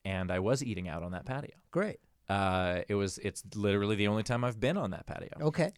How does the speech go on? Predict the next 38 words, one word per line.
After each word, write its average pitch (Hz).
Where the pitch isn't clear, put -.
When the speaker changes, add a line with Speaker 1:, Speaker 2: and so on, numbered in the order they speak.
Speaker 1:
<laughs> 127
So, 135
but 143
I, 131
but 123
I 123
was 123
there 135
a 143
little 135
early, 113
and 110
I -
got 123
my 123
dinner, 104
and 101
I 101
was, 98
I -
was 104
eating 107
out 98
there. 92
And 117
there 117
was, 110
there 117
was 113
this 110
kid, 123
had 120
to 135
be 107
twenty-one 113
if 101
he 98
was, 90